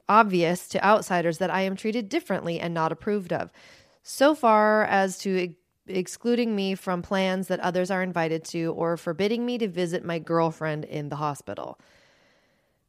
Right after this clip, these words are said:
The angst creates a few issues for me, such as me not wanting to be around her family, which is problematic because she is close to her family, and even more problematic because she has developed quite an anxiety around driving.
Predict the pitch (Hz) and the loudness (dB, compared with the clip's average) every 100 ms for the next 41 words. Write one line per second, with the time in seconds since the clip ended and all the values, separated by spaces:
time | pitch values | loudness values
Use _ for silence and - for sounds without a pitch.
0 | - 214 226 277 320 - - 240 226 220 | -2 0 2 0 0 -6 0 2 2 0
1 | 202 202 175 170 170 - 165 160 151 127 | 0 2 2 0 -4 -6 -6 -4 -6 -8
2 | 143 208 214 - 180 175 170 185 240 254 | -4 0 0 2 0 0 0 -2 0 2
3 | 226 202 196 196 175 165 151 135 131 139 | 2 2 0 0 -2 0 -2 -4 -6 0
4 | 330 254 190 208 175 165 - 180 170 170 | 2 2 2 0 -2 -4 -2 0 0 0
5 | 165 190 214 202 208 - 262 254 - 294 | 0 0 -2 -2 -2 0 -2 -2 2 4
6 | 339 - 302 254 175 151 147 143 175 196 | 4 4 0 2 2 0 -2 -2 -4 -4
7 | 220 226 233 269 269 202 180 170 160 180 | -4 -2 2 2 4 2 2 0 0 0
8 | 190 196 185 220 208 175 185 185 170 - | -2 -4 -4 -2 -2 -2 0 0 0 -2
9 | - 269 269 269 254 208 185 185 185 170 | 2 2 2 -2 -2 2 2 2 0 0
10 | 156 156 220 247 170 107 | -2 2 4 4 2 -6